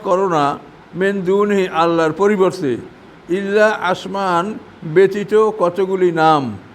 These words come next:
সাম্মাইতুমুহা, যেই নামগুলি তোমরাই তাদের রেখেছ। এই লাত, উজ্জা, মানাত, কালী, সরস্বতী, ভগবতী, এগুলোর নাম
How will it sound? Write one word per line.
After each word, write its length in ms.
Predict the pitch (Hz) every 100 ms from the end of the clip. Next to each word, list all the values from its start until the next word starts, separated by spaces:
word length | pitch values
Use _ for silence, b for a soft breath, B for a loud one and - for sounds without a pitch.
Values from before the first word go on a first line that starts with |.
| - -
সাম্মাইতুমুহা, 1200 | - 202 208 214 214 208 196 208 214 202 156 165 - - -
যেই 360 | 147 175 202 208
নামগুলি 560 | 185 185 190 202 208
তোমরাই 520 | 202 196 196 202 220
তাদের 420 | 214 208 190 208 190
রেখেছ। 360 | 190 208 - 131 98 - - - - - - - - - -
এই 140 | 175 180
লাত, 400 | 180 190 190 190
উজ্জা, 340 | 180 170 190
মানাত, 360 | 180 170 180 180
কালী, 280 | - 160 180
সরস্বতী, 560 | 175 180 160 180 165 180
ভগবতী, 640 | 156 151 165 170 185 180 - - - - - -
এগুলোর 340 | 185 202 220 214
নাম 280 | 196 214